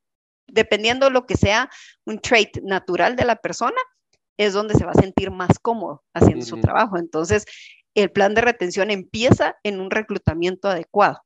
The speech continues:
Speaker 1: y un reclutamiento donde se alinee las
Speaker 2: Ujú.
Speaker 1: necesidades de la persona, lo que hablamos, lo que necesitan versus lo que quieren,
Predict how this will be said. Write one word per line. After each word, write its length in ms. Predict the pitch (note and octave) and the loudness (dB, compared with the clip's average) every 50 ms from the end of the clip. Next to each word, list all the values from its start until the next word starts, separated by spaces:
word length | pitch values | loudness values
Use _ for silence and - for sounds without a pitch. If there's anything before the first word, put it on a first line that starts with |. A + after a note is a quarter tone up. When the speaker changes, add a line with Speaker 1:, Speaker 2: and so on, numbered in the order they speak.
| _ _ _ | _ _ _
Speaker 1:
y 100 | - F3+ | -6 -4
un 160 | F3 F3+ F3 | -4 -2 -2
reclutamiento 760 | F#3+ G3 - G3 F#3+ - - D#3+ E3 E3+ F3+ F#3+ F#3+ - A3+ A3 | -4 -4 -2 -4 -4 -4 -4 -2 -2 -2 -2 -2 0 2 4 4
donde 260 | G#3 G3 F#3 E3+ E3+ | 4 4 2 0 2
se 160 | - - - | 2 2 2
alinee 480 | E3 E3+ A3 C4 B3 G#3 E3 E3 - _ _ _ _ _ _ _ _ - | 2 0 0 0 0 0 -4 -6 -10 _ _ _ _ _ _ _ _ -4
las 120 | E3+ F3 | -2 -2
Speaker 2:
Ujú. 80 | E3+ E3+ | 0 0
Speaker 1:
necesidades 540 | E3 E3 D#3+ - F3 E3+ E3 D#3 E3+ F#3+ | -2 -2 -2 -2 -2 0 2 2 2 2
de 80 | G#3+ A3 | 2 2
la 140 | A3 G#3+ G#3+ | 0 0 0
persona, 480 | - A3+ A#3+ - B3 A#3 A#3 B3 - C5 - - - _ _ _ - | -2 -2 0 2 2 2 0 -2 -6 -6 -10 -14 -20 _ _ _ -12
lo 100 | C#3 - | -10 -8
que 80 | - | -8
hablamos, 360 | - - D3 E3 A3+ A3+ A3 | -4 -2 -2 -2 0 -2 -2
lo 120 | G3 F3 - | -4 -4 -6
que 80 | - - | -6 -8
necesitan 480 | - D#3 E3+ D#3 - - - A3 G3 | -6 -2 0 0 0 2 4 2 2
versus 280 | G3+ G3 F#3 - F#3 F#3 | 4 2 2 2 2 0
lo 100 | G3+ G#3+ | 0 0
que 140 | A3 D#4+ D#4 | 0 2 4
quieren, 400 | - F4 - G3 C4 D#4+ G#4 | 6 6 6 6 4 2 0